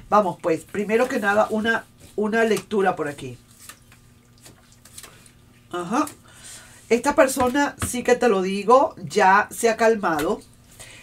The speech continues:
Ahora esta persona sí quiere, en cualquier momento vas a, a recibir una llamada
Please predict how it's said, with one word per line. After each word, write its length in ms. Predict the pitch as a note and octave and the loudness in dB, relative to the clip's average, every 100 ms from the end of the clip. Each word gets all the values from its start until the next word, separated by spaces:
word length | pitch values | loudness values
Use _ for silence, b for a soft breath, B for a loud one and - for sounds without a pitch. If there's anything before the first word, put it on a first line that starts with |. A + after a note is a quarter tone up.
| B | B
Ahora 460 | F#3+ F#3+ G3+ A3+ B3+ | 6 6 6 4 4
esta 280 | A3 A#3 A3 | 2 -2 -2
persona 500 | A3+ G3+ F3 F#3+ D#3+ | -4 -4 -8 -8 -8
sí 320 | - B3+ A#3 | -8 -8 -8
quiere, 460 | - F#3+ F3 F#3+ - | -4 -2 0 -2 -4
en 140 | G3+ | -6
cualquier 340 | E3+ F#3 G3+ G#3 | -4 -4 -2 -2
momento 460 | B3 B3+ A#3+ - | -4 -6 -4 -2
vas 140 | G#3+ G#3+ | 0 0
a, 120 | G#3+ - | -4 0
a 40 | A3 | 2
recibir 380 | A3+ A3+ F3+ F3+ | 2 -2 -6 -6
una 180 | G#3+ | -6
llamada 600 | G#3+ G3 E3+ F3+ G3 B3+ | -2 -2 -2 0 2 0